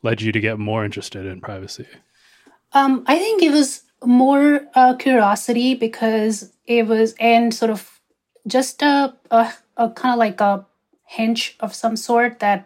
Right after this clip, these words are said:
Speaker 2: this may stay around for longer. And, um, just if this is staying around for longer,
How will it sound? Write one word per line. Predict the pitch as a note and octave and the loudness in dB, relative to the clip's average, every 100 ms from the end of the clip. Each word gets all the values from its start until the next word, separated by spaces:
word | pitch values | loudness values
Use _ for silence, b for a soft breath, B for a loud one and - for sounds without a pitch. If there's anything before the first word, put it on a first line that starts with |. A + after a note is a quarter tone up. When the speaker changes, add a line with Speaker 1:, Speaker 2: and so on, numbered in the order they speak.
| _ | _
Speaker 2:
this | F#3+ G#3 - | -6 -6 -6
may | G#3 | -4
stay | G3+ - G3+ G3+ | -6 -6 -6 -2
around | F#3+ F#3 F#3+ | -2 -2 -2
for | G3 | -2
longer. | F#3+ E3 F3 A3 A3+ b b b b b - | -4 -4 -4 -6 -10 b b b b b -4
And, | G#3+ G#3 G3+ G3+ F#3 - | 0 2 2 0 -2 0
um, | G3+ G3 G3 G3 F#3+ | 2 4 2 -2 -4
just | A3 G3 - - _ _ - | -6 -6 -10 -18 _ _ 0
if | A#3 A3+ | 0 0
this | G#3+ A3+ | -4 -2
is | G#3+ G3+ | -2 -2
staying | - D4+ C#4 | 0 2 4
around | A#3 A3+ | 4 2
for | A3 | 0
longer, | G3+ G3 F#3+ F3 F#3 | 0 2 2 0 -2